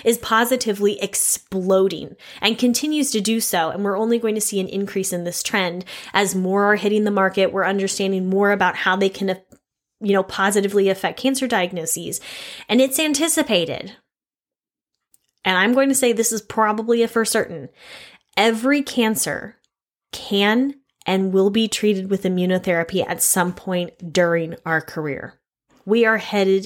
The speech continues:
in this direction. For example, car T cell therapy previously used to be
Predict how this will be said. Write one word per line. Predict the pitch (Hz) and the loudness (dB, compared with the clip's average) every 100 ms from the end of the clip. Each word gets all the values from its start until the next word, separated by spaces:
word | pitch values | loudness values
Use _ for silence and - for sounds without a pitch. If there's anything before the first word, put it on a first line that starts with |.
| - | -4
in | 180 | -6
this | 175 170 | -4 -4
direction. | - 165 151 - - - - _ _ _ _ _ | -4 -6 -6 -8 -10 -10 -20 _ _ _ _ _
For | 226 | 2
example, | 220 220 214 202 180 - - - | 2 2 0 0 -4 -8 -18 -6
car | - 254 | 0 0
T | 247 | 2
cell | 269 233 226 | 0 2 2
therapy | 202 196 208 254 | 2 0 0 -2
previously | - 208 214 226 220 | 2 0 2 0 2
used | 214 208 - | 0 0 -2
to | |
be | 196 202 | -2 -2